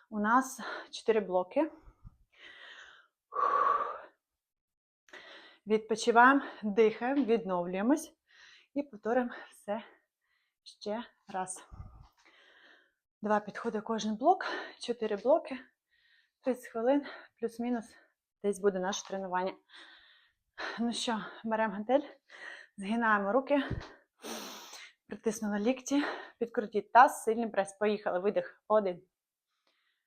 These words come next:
два, три, чотири, п'ять, шість, сім, вісім,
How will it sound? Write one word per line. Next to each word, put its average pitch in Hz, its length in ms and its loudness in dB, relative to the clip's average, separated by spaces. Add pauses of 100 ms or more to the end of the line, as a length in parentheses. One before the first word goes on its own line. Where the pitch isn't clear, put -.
(200)
два, 208 440 2 (1400)
три, 220 380 0 (1300)
чотири, 214 600 0 (1300)
п'ять, 214 460 2 (1120)
шість, - 640 -8 (1040)
сім, 208 680 -6 (1300)
вісім, 208 500 -4